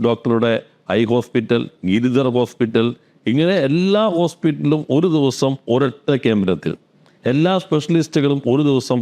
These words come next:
ഒരു കേന്ദ്രത്തിൽ. അത് പൂർണ്ണമായ സൗജന്യം, സൗജന്യമായ കൺസൾട്ടൻസി, സൗജന്യമായ പരിശോധന, അതിനുശേഷമുള്ള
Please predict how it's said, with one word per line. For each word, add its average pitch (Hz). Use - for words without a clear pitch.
ഒരു 120
കേന്ദ്രത്തിൽ. 87
അത് 147
പൂർണ്ണമായ 165
സൗജന്യം, 95
സൗജന്യമായ 156
കൺസൾട്ടൻസി, 104
സൗജന്യമായ 143
പരിശോധന, 92
അതിനുശേഷമുള്ള 147